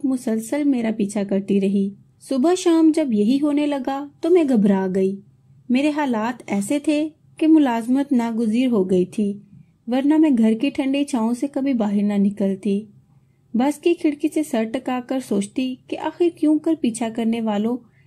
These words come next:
या उनके घूरने वाली निगाहों से बच सकती हूँ।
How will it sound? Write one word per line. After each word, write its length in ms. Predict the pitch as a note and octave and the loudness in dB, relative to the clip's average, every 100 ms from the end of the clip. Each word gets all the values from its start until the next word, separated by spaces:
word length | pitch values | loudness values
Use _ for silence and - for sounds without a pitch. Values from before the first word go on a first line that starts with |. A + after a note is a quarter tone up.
| _ | _
या 160 | C4+ D4+ | -2 2
उनके 320 | D4 C#4+ D4+ | 2 2 0
घूरने 360 | A#3 A3 A3 | 2 4 4
वाली 240 | B3 B3+ B3+ | 2 0 2
निगाहों 440 | B3 G#3+ G3+ A3 | 2 2 -2 -2
से 140 | A3+ B3 | -2 -2
बच 240 | G#3 G3 | -2 -2
सकती 380 | - G3 - G3+ | -4 -6 -2 0
हूँ। 220 | G#3 G3 | 0 -2